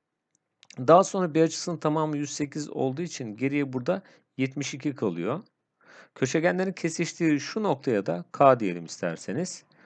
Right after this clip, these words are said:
Şu açı da yetmiş iki derece olacak. Ters açılardan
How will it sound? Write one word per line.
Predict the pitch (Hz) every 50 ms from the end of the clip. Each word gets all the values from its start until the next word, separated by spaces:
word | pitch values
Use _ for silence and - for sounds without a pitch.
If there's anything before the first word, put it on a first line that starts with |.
| _ _ _
Şu | - - - 185
açı | - - 131 107
da | - 143 175 185 208 _ _ -
yetmiş | 135 131 - 135 127 -
iki | 120 - - 101
derece | 95 92 85 87 82 - -
olacak. | 80 80 80 78 117 151 190 - - - _ _ _ _ _ _ - - _ _ -
Ters | - 160 165 160 -
açılardan | 165 147 - 151 143 135 131 131 123 127 123 127 143 165